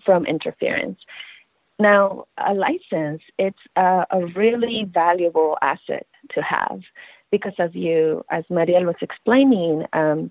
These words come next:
the licenses in the two dot five gigahertz band were used to be available only for educational institutions. So you had to have an educational purpose, um, to be able to hold a license. But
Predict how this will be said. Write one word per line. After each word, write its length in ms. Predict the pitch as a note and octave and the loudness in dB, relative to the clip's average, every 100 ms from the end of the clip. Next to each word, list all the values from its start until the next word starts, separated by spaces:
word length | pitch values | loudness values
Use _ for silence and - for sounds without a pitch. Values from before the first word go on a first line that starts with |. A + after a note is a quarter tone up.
| - - - - | -12 -20 -20 -2
the 260 | F3+ F3 F3 | 4 4 6
licenses 560 | F#3+ G#3+ G3 F#3 D#3+ - - | 2 2 -6 -4 -4 -4 -6
in 240 | E3+ E3 | -4 -2
the 180 | D#3 D3+ - | -2 -2 -2
two 120 | G3+ | -2
dot 200 | F3+ E3+ - | 2 2 2
five 260 | E3 D#3 E3 | -6 -6 -2
gigahertz 520 | D#3+ D3+ D3 D3 D3 _ | -2 -2 -4 -4 -4 _
band 500 | G#3+ G#3 F3+ E3 F3 | 0 2 0 -4 -6
were 180 | - F3+ | -4 -2
used 320 | F3 G#3 G#3+ _ | 0 -2 -2 _
to 160 | G3+ F#3 | -2 0
be 340 | E3+ F3 D#3+ | -2 -4 -4
available 600 | - E3+ G#3 G#3 F#3+ F3 - | 0 4 4 4 0 -4 -2
only 300 | F#3+ G#3+ G#3+ | -4 -2 -2
for 220 | F#3 - | 0 0
educational 640 | E3 D#3 D#3+ C#3+ D#3 C#3 - | -2 -2 -2 -2 -2 -4 -4
institutions. 720 | D3 - - - - - - _ - - - _ | -8 -10 -10 -6 -6 -8 -16 _ -20 -20 -20 _
So 60 | F#3+ | 0
you 140 | F#3 | 0
had 240 | F#3 G#3+ A3+ - | 2 0 -2 2
to 180 | G3 F#3 | 2 2
have 300 | F3+ E3+ D#3+ | 0 0 0
an 120 | D#3+ | -2
educational 680 | C#3 - D#3 - D3+ C#3+ D3 | -2 -2 0 0 0 -2 -2
purpose, 460 | - C#3 - - - - _ - - _ - | 0 -2 -2 -8 -12 -20 _ -20 -20 _ -8
um, 340 | D3+ D3 D3 - | -4 -4 -4 -6
to 100 | F3 | 2
be 140 | F3 | 4
able 140 | D#3+ | 4
to 60 | D#3+ | 2
hold 320 | - D3+ C#3+ | 0 0 2
a 60 | D3 | 4
license. 560 | F#3+ A3 - - - - - - - _ - | 2 0 -6 -12 -12 -20 -20 -20 -20 _ -4
But 500 | G#3+ F4 E4 F#3+ | 0 2 2 0